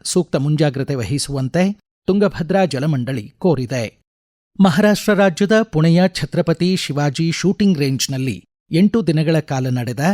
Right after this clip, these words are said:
ನಿನ್ನೆ ಸಂಪನ್ನಗೊಂಡ ಇಂಡಿಯನ್ ಓಪನ್ ಪ್ಯಾರಾಶೂಟಿಂಗ್ ಚಾಂಪಿಯನ್‌ಶಿಪ್‌ನಲ್ಲಿ ಹುಬ್ಬಳ್ಳಿಯ ಶೂಟಿಂಗ್ ಅಕಾಡೆಮಿ ಪ್ಯಾರಾಶೂಟರ್ಸ್ ಉತ್ತಮ ಸಾಧನೆ ಮಾಡಿದ್ದಾರೆ. ಪ್ಯಾರಾಶೂಟರ್ಸ್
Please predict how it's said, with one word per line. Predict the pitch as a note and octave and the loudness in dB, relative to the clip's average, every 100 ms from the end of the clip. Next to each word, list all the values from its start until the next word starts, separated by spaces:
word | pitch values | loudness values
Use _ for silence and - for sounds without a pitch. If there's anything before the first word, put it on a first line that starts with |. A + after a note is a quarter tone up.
| - _ | -2 _
ನಿನ್ನೆ | F#3 A3 G#3+ | 4 4 2
ಸಂಪನ್ನಗೊಂಡ | - D#3+ F#3+ D#3+ A2+ C3 C3 G2+ - - | 0 0 0 0 0 -4 -4 -6 -8 0
ಇಂಡಿಯನ್ | F#3 E3+ G#3 G#3 - | 2 4 4 2 2
ಓಪನ್ | D3+ C#3 E3+ F3 | -2 0 4 4
ಪ್ಯಾರಾಶೂಟಿಂಗ್ | - - C3+ E3+ F#3 G3 - G3 G3+ | 2 -2 -2 0 0 0 0 0 0
ಚಾಂಪಿಯನ್‌ಶಿಪ್‌ನಲ್ಲಿ | C#3+ C3 - F3+ - B2+ B2+ A#2+ A#2 F#2 _ _ - | 0 -2 0 0 -2 -6 -6 -6 -6 -8 _ _ -2
ಹುಬ್ಬಳ್ಳಿಯ | D#3+ G3+ G3 G3 G3+ | 2 4 4 4 2
ಶೂಟಿಂಗ್ | - E3 E3+ F3 | 0 -4 -2 -2
ಅಕಾಡೆಮಿ | - C3+ D3 C#3 E3 G#3+ _ - | -4 -6 -2 2 4 2 _ -2
ಪ್ಯಾರಾಶೂಟರ್ಸ್ | D#3 G3 F#3+ - D#3 C#3 A2+ - - _ _ | 0 2 0 -2 -6 -4 -6 -6 -12 _ _
ಉತ್ತಮ | F#3 - G3 G3 | -2 0 2 2
ಸಾಧನೆ | - B2+ C#3 C#3+ | 0 -4 -2 -2
ಮಾಡಿದ್ದಾರೆ. | B2+ A2+ G#2+ B2 A2+ G#2 _ _ _ | -2 -4 -6 -4 -4 -8 _ _ _
ಪ್ಯಾರಾಶೂಟರ್ಸ್ | E3+ F3 F3+ - F3+ F#3+ A3 | 0 2 2 2 0 2 2